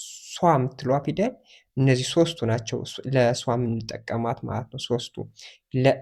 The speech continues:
የምንጠቀማት ግን ይች ኢ ብቻ ነው የምንጠቀማት። ኢን ብቻ ነው የምንጠቀም። ስለዚህ እሷ ብላችሁ ለመጻፍ ስትፈልጉ ኢ ኤስ ዩ፣ እሱ ካላችሁ ግን ኢ ኤስ ዩ። ለእሱ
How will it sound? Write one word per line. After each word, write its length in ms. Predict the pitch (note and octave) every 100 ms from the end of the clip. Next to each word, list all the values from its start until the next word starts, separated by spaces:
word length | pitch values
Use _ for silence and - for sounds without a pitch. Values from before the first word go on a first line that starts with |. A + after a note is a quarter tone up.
| C3+
የምንጠቀማት 920 | C3+ B2+ A#2+ - A#2+ - B2+ C3 C3+
ግን 200 | D3+ G3+ A3+ -
ይች 220 | C#3+ C3 - - _
ኢ 140 | G3 C3+
ብቻ 220 | - - A#2+
ነው 140 | B2
የምንጠቀማት። 840 | - A2+ A2 A2 A2 A2 A#2 A#2+ B2+ _ _ _ _ _ -
ኢን 160 | C#3+ A2
ብቻ 180 | A2+ -
ነው 120 | A2+
የምንጠቀም። 480 | A2 A2 - - -
ስለዚህ 420 | - A#2 A2+ D3+ A3 A3 _ - _ _
እሷ 180 | B2+ - - - C3+
ብላችሁ 380 | B2 A#2+ B2+ -
ለመጻፍ 420 | C3 C3 A#2+ C3
ስትፈልጉ 500 | C3 - C3+ B2 C#3 F3 C4 - _ _ _ _ _ _ -
ኢ 100 | C3 F3+ -
ኤስ 220 | C3 C3+ - - E3+
ዩ፣ 180 | C3+ A#2+ A#2 - _
እሱ 300 | - - - E3
ካላችሁ 460 | C#3 B2+ C3+ -
ግን 180 | D3+ G#3 A#3 - _ _ -
ኢ 100 | C#3 F3+ -
ኤስ 200 | C3 C3+ - C#3+
ዩ። 200 | C3 B2 A2+ - - -
ለእሱ 460 | B2 C3+ - -